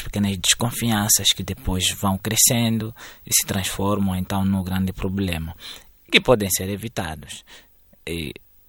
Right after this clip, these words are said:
muita gente só não evita porque não sabe como, não tem o domínio das técnicas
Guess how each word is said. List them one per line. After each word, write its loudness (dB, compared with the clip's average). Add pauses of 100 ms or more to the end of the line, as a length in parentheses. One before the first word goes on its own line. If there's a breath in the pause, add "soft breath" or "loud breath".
(160)
muita 2
gente 0
só 2
não 0
evita -4
porque -6
não 0
sabe -4
como, -2
não -2
tem 4
o 2
domínio 2
das -2
técnicas -4